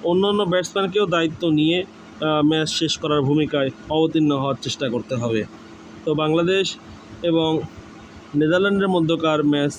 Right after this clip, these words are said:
দেখার আগাম আমন্ত্রণ জানাচ্ছি। এতক্ষণ আপনাদের সাথে ছিলাম আমি জুলকার নাইন। নতুন নতুন আপডেট পেতে আমার সাথেই থাকুন এবং আমার যে YouTube চ্যানেল রয়েছে জুলকার পয়েন্ট, সেটিকে অবশ্যই সাবস্ক্রাইব করে দেবেন।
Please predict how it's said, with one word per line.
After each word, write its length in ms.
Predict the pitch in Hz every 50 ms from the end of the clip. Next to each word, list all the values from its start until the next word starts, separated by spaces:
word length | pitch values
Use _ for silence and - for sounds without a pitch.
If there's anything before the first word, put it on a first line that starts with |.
| - - -
দেখার 280 | 143 135 139 147 143 143
আগাম 300 | 139 135 135 147 147 147
আমন্ত্রণ 420 | 143 143 147 147 143 156 160 151
জানাচ্ছি। 400 | 156 156 160 165 160 - - 208 196
এতক্ষণ 340 | 185 165 165 151 147 156 151
আপনাদের 320 | 147 127 151 139 143 139
সাথে 240 | - 151 143 147 143
ছিলাম 320 | - - 143 147 147 151
আমি 140 | 151 151 147
জুলকার 320 | 143 160 160 160 175 175
নাইন। 240 | 175 185 190 202 202 - - - - - - 170
নতুন 260 | 165 165 202 202 196
নতুন 220 | 190 180 208 196
আপডেট 280 | 180 165 160 170 185 -
পেতে 200 | - 190 175 196
আমার 180 | 185 185 185 180
সাথেই 300 | - 180 180 180 208 202
থাকুন 320 | 190 220 196 214 233 226
এবং 200 | 220 208 202 196
আমার 260 | 185 180 175 175 160
যে 80 | 156 170
YouTube 360 | 165 165 165 156 165 156 147
চ্যানেল 320 | - 156 151 156 160 156 151
রয়েছে 280 | 151 147 139 143 143
জুলকার 300 | 131 139 135 117 147 139 -
পয়েন্ট, 220 | - 180 214 226 214
সেটিকে 260 | 190 180 175 165 165
অবশ্যই 340 | 165 151 147 135 - 147 135
সাবস্ক্রাইব 440 | - - 139 123 - - 139 127 -
করে 140 | 123 117 113
দেবেন। 220 | 107 107 107 101